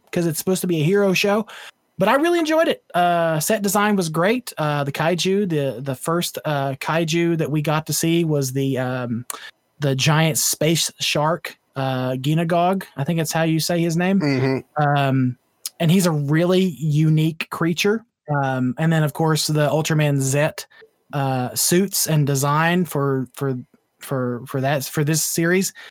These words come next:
Speaker 1: is great. I mean, I don't have any complaints, honestly. I, I, there's really not a whole lot I can really complain about, except for maybe, eh, maybe the,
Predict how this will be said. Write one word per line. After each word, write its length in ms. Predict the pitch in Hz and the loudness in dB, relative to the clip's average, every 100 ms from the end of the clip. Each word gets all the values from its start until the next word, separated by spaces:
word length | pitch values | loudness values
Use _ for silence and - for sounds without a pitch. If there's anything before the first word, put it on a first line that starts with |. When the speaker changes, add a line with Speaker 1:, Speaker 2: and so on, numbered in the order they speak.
| _ _ - | _ _ -2
Speaker 1:
is 160 | 151 | -2
great. 540 | 131 143 143 180 175 - | 0 0 2 0 -2 -4
I 80 | 147 | 0
mean, 240 | 139 135 | 0 2
I 100 | 139 | 0
don't 120 | 147 | 0
have 180 | 147 147 | 2 2
any 140 | 156 | 2
complaints, 440 | 151 131 165 165 131 | 0 0 0 0 0
honestly. 400 | 131 131 127 120 | 0 -2 -2 -4
I, 160 | 131 - | -4 -4
I, 80 | 160 | 0
there's 220 | 175 147 | 0 2
really 180 | 214 190 | 2 4
not 300 | 160 180 180 | 4 4 2
a 80 | 127 | 2
whole 280 | 170 180 156 | 2 2 2
lot 420 | 170 170 147 - - _ _ _ - | 2 2 0 -6 -20 _ _ _ -2
I 140 | 160 | -2
can 200 | 156 147 | 0 2
really 240 | 151 180 160 | 2 2 0
complain 380 | 143 175 240 | -2 0 2
about, 320 | 185 139 131 131 | 2 2 0 -4
except 320 | - 165 143 | -2 -2 -2
for 160 | 156 | -2
maybe, 640 | 151 208 262 247 247 233 208 | 0 0 2 2 2 0 -2
eh, 260 | 208 226 214 - - | -2 0 0 -2 -4
maybe 200 | 220 | 0
the, 120 | 214 | 0